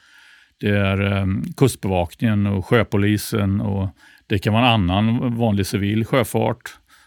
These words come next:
och det kan vara lotsbåtar, och sen har vi ju Sjöfartsverkets helikoptrar också, deras räddningshelikoptrar som vi också samverkar med. Alla vi tillsammans då, eh, ser till att, eh,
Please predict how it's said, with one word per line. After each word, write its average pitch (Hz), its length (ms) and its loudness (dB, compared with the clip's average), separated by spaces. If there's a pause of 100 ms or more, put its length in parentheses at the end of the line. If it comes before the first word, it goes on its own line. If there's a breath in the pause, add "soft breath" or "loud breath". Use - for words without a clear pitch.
(180 soft breath)
och 104 100 -6
det 95 100 0
kan 101 140 -2
vara 107 80 -2
lotsbåtar, 110 840 -2
och 107 340 -2
sen 110 160 -2
har 117 140 0
vi 120 80 0
ju 113 80 2
Sjöfartsverkets 104 720 -2
helikoptrar 110 640 -2
också, 110 320 -6
deras 107 380 -4
räddningshelikoptrar 101 920 -4
som 123 160 -4
vi 104 60 0
också 95 200 -8
samverkar 113 460 -6
med. 113 140 -8 (720 soft breath)
Alla 120 340 0
vi 151 120 0
tillsammans 107 480 0
då, 101 300 -2
eh, 95 380 -6
ser - 160 -4
till 95 260 -2
att, - 240 -10
eh, 117 60 -4